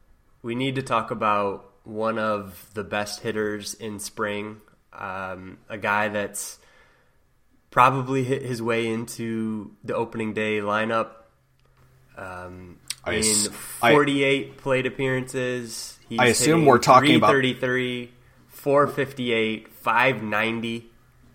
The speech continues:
Speaker 2: We're talking about Mitch, Mitch Haniger, right? Who has been on fire.
Speaker 1: We're talking about your favorite, Jonathan India, who
Speaker 2: Oh,
Speaker 1: is
Speaker 2: this is not where I thought we were going. Okay.
Speaker 1: now
Speaker 2: Let's
Speaker 1: looks like
Speaker 2: go.
Speaker 1: he's gonna be playing second base.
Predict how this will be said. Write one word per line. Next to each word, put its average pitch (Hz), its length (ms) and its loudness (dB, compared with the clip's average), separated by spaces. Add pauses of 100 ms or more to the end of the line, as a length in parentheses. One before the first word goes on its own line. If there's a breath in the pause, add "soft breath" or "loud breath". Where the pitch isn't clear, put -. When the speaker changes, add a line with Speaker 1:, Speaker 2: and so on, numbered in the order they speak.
Speaker 2:
We're 117 120 -2
talking 151 240 6
about 104 180 4
Mitch, 113 300 0 (120)
Mitch 120 320 0
Haniger, 90 360 -2
right? 87 240 -2
Who 101 200 -8
has 82 100 -6
been 92 260 -8
on 92 340 -6
fire. - 640 -8
Speaker 1:
We're 113 120 -6
talking 147 300 0
about 107 440 -2 (180)
your 139 580 2
favorite, 127 600 0 (720)
Jonathan 113 480 0
India, 95 460 -6 (1080)
who 117 200 -4
Speaker 2:
Oh, 120 60 2
Speaker 1:
is 117 320 4
Speaker 2:
this 240 140 -2
is 175 80 -6
not 220 220 8
where 190 120 6
I 180 100 8
thought 180 220 2
we 170 120 4
were 156 100 4
going. 151 360 2 (120)
Okay. 185 320 2
Speaker 1:
now 120 760 6 (240)
Speaker 2:
Let's 147 180 0
Speaker 1:
looks - 80 -6
like 160 80 6
Speaker 2:
go. 151 120 4
Speaker 1:
he's 131 200 -4
gonna 131 180 0
be 127 140 -6
playing 131 320 -2
second 131 340 -6
base. 147 400 -8